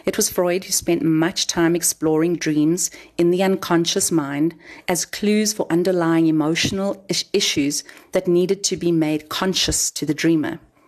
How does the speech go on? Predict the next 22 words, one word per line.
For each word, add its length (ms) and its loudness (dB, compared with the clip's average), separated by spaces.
Dreams 640 2
are 100 0
seen 440 0
as 180 -2
a 60 2
way 340 2
for 200 -2
our 120 2
minds 640 2
to 140 -4
process 720 0
daily 340 0
content, 760 -2
any 320 2
unfinished 640 0
business 480 0
from 240 0
our 140 2
day 540 -2
emotionally 800 2
or 160 2
mentally, 720 0